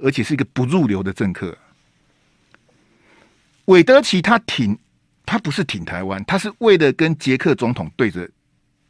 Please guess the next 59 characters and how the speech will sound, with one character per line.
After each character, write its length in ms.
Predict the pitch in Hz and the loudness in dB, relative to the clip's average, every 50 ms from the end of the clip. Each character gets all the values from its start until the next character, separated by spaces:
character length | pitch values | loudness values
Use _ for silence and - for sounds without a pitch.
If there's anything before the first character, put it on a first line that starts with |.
| _ _ _ | _ _ _
这 120 | - 117 | -10 -8
个 180 | 87 90 78 - _ _ _ _ | -8 -8 -14 -16 _ _ _ _
竞 220 | - - - 107 | -4 -2 -2 -2
争 260 | - - 104 87 87 | -2 -4 -8 -6 -8
啊。 120 | 82 80 _ _ _ _ _ _ _ _ _ _ _ _ _ _ _ _ _ _ _ _ _ _ _ _ _ _ _ _ _ _ _ _ _ | -12 -14 _ _ _ _ _ _ _ _ _ _ _ _ _ _ _ _ _ _ _ _ _ _ _ _ _ _ _ _ _ _ _ _ _
因 100 | _ 233 | _ 6
为 160 | 269 277 240 202 _ | 6 6 4 0 _
他 200 | - 202 254 247 | 2 2 2 4
跟 180 | 214 247 247 | 4 2 4
他 100 | 220 240 | 4 4
们 120 | 240 220 190 | 4 4 4
总 160 | - 180 190 214 | 4 2 2 2
统 160 | - 139 127 | 2 0 -2
是 80 | - - | -2 -6
不 140 | - - 220 | -6 -6 -4
同 200 | - - 123 - | -2 -2 -2 0
党 180 | - - 82 76 | -2 -4 -4 -2
派 180 | - - 123 98 | -2 -2 -2 -2
的， 100 | 82 101 | -2 -4
不 100 | _ 175 | _ -4
同 220 | - 147 120 123 | -2 0 -2 0
立 120 | 151 147 107 | -2 -4 -4
场 220 | - - 64 - | -6 -10 -12 -14
的， 80 | 69 - - _ _ _ _ _ _ _ _ _ _ | -18 -20 -20 _ _ _ _ _ _ _ _ _ _
一 100 | 269 269 | 0 2
个 160 | 208 240 208 | 4 4 2
对 260 | 190 - 240 233 208 180 | 4 4 6 6 6 6
大 240 | - - 214 202 | 4 4 4 4
陆 160 | 196 202 185 127 | 4 2 0 0
比 100 | - 202 | -2 0
较 120 | 175 165 | 0 2
好， 180 | 131 110 98 151 | 2 0 -2 0
一 40 | |
个 100 | 147 156 | -2 -2
对 140 | 143 - 156 | 0 0 0
大 140 | 143 151 147 | 0 0 0
陆 100 | 139 135 | 0 -2
比 120 | 101 92 | -4 -4
较 120 | 82 113 110 | -4 -4 -4
不 120 | 101 104 | -4 -4
好。 300 | 95 82 - 50 _ - _ _ _ _ _ _ _ | -8 -8 -10 -12 _ -20 _ _ _ _ _ _ _
韦 120 | - 123 | -2 -2
德 160 | 113 135 143 165 | 2 2 0 0
奇 160 | - - 107 | 0 -4 -6
就 100 | 117 131 | -6 -4
是 120 | 127 127 | -6 -6
他 140 | - 135 131 | -8 -8 -6
跟 160 | - 143 131 | -4 -4 -2
大 140 | 139 135 127 | 0 0 -2
陆 100 | 120 107 | -2 -4
比 100 | 87 87 | -8 -8
较 120 | - 101 98 | -8 -8 -8
不 100 | _ 101 | _ -10
好 120 | 92 - | -10 -10
啊， 100 | - - - _ _ _ _ _ _ _ _ _ _ | -14 -14 -20 _ _ _ _ _ _ _ _ _ _
所 140 | - - 208 | -2 0 0
以 60 | 233 170 _ _ | 0 0 _ _
他 260 | - - 247 240 240 | 0 2 4 4 4
是 180 | 233 - 240 | 2 -2 -8